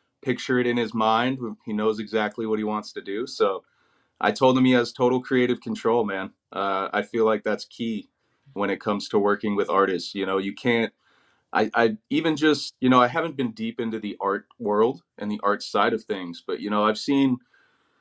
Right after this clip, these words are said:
they say, you know, "Don't believe what you belie-, uh, see on T V and shit like that." But I've seen T V shows and movies and things like that, and that's usually where the controversy happens between the artists and managers and, you know, who they work with. It's,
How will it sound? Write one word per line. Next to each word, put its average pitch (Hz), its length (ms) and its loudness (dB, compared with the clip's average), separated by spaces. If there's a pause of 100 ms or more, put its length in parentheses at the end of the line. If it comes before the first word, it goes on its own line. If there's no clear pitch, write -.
(420)
they 127 60 0
say, 139 160 4
you 135 120 4
know, 135 120 4
"Don't 135 220 2
believe 131 240 -2
what 123 140 -4
you 113 60 -16
belie-, 120 280 -8
uh, 107 240 -2
see 120 220 -4
on 110 140 -2
T 113 220 -8
V 110 260 -6
and 98 100 -18
shit 98 220 -6
like 95 160 -6
that." 98 240 -6
But 107 100 -4
I've 113 100 -2
seen 165 200 -8
T 175 160 -10
V 208 120 -4
shows 113 380 2
and 107 80 -8
movies 123 600 -2
and 101 140 -18
things 110 220 -2
like 104 200 0
that, 104 180 2
and 110 100 -8
that's 113 180 -8
usually 131 360 0
where 117 160 4
the 107 80 2
controversy 107 720 -4
happens 113 500 0
between 110 300 -8
the 107 100 -6
artists 101 480 -2
and 98 100 -18
managers 104 720 -6
and, 92 240 -14
you 101 100 -8
know, 95 160 -4
who 113 140 -8
they 110 100 4
work 101 340 -2
with. 110 320 4
It's, - 260 -8